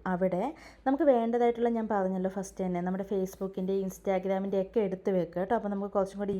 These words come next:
ഈസി ആകും. ഞാനിവിടെ എൻ്റെ WhatsApp-ൽ എൻ്റെ Instagram-ൻ്റെ യു ആർ എൽ, അഡ്രസ്സ് എടുത്ത് വെച്ചിട്ടുണ്ട്. ഞാനതെടുത്തു,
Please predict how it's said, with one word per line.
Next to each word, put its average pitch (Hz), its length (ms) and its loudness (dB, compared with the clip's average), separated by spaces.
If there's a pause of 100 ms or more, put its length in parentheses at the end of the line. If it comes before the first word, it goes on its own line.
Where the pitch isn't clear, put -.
ഈസി 190 180 -8 (120)
ആകും. - 120 -10 (540)
ഞാനിവിടെ 233 420 2 (1300)
എൻ്റെ 233 200 4
WhatsApp-ൽ 185 580 0 (3750)
എൻ്റെ 240 200 4
Instagram-ൻ്റെ 208 840 0 (760)
യു 233 80 8 (100)
ആർ 220 160 6
എൽ, 175 140 0 (180)
അഡ്രസ്സ് 196 380 -2
എടുത്ത് 185 220 -2
വെച്ചിട്ടുണ്ട്. 170 440 -4 (140)
ഞാനതെടുത്തു, 180 600 2